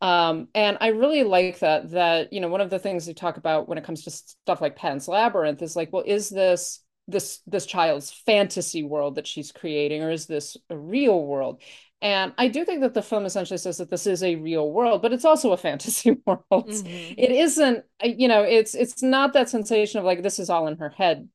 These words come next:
Speaker 1: in, in the same way. Um, but that kind of, like, that way, that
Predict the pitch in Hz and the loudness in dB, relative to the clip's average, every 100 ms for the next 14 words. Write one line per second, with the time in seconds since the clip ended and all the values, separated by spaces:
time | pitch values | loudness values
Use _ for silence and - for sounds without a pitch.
0 | _ _ _ _ - 175 - 175 160 175 | _ _ _ _ -6 -6 -4 -6 -4 -4
1 | 147 147 175 180 110 - _ - _ _ | -4 -4 -2 -2 -4 -8 _ -20 _ _
2 | _ - 185 175 165 156 156 _ _ _ | _ -2 2 2 0 -4 -10 _ _ _
3 | _ _ _ _ 214 247 247 240 240 220 | _ _ _ _ -4 0 2 2 0 0
4 | 214 208 202 190 208 214 208 190 - _ | 4 2 4 2 4 4 4 -2 -12 _
5 | _ - 202 185 | _ 4 4 4